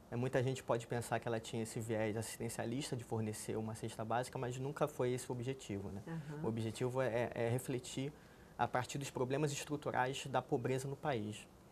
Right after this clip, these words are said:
Speaker 2: Muita gente, às vezes, critica essa questão, é, desse movimento, né, essa materialização,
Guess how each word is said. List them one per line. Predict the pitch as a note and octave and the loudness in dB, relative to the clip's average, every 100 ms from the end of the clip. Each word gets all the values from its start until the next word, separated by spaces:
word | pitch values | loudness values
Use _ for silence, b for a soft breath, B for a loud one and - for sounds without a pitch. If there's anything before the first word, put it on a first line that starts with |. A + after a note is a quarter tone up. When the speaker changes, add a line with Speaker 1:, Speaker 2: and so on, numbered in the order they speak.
| F3+ - B B | -16 -16 B B
Speaker 2:
Muita | A#4+ A#4 D#4 | 4 6 4
gente, | C4+ D4 C#4 A#3 | 6 6 6 6
às | G#3 F#3 | 6 6
vezes, | G3 A3 G#3+ - | 4 4 2 0
critica | - A#3+ - - B3+ B3+ A#3+ F#3 | 4 4 0 2 6 6 8 8
essa | E3+ E3+ - F#3+ | 8 6 4 4
questão, | F#3+ F3+ - G3+ G3+ F#3 - B B B - | 4 2 4 6 8 6 2 B B B 6
é, | F#3 F#3+ F#3+ F#3 - | 8 10 10 8 6
desse | E3+ G3+ A#3+ A#3+ - | 4 8 8 6 4
movimento, | A3+ A#3 B3+ G#3 A#3 G#3 F#3 E3+ E3 E3+ | 8 10 8 8 6 8 8 8 6 6
né, | E3+ | 6
essa | F#3 - | 6 4
materialização, | G3 G3+ G#3 G#3 G3 F3+ E3+ E3+ E3 E3 G#3+ | 4 8 6 8 6 8 6 6 4 4 2